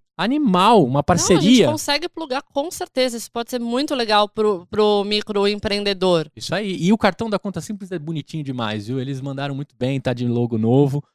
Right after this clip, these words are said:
Speaker 1: E tenho certeza que vai curtir. Eu também queria saber de você o seguinte. A gente tem aqui no EmpreendaCast a sala de derrotas e a sala de vitórias. A sala de vitória a gente já encheu, né? Nesse,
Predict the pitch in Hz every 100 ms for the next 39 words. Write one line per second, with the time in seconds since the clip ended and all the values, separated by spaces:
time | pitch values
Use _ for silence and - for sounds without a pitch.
0 | _ _ _ _ 120 120 120 117 139 131
1 | 143 131 135 139 - 135 165 - - 98
2 | - _ - 143 180 190 220 208 202 190
3 | 180 180 175 170 - 180 - 180 127 135
4 | 113 - - _ _ _ _ _ 123 147
5 | - 185 - 170 165 151 147 135 127 120
6 | 123 110 - 139 113 - - _ _ _
7 | - 123 113 - - 180 170 156 147 104
8 | 107 131 - 143 - - - _ _ -
9 | 131 123 - 135 127 120 - 87 69 -
10 | - - - 175 285 285 254 226 262 254
11 | 247 247 277 - 147 120 117 147 135 131
12 | 160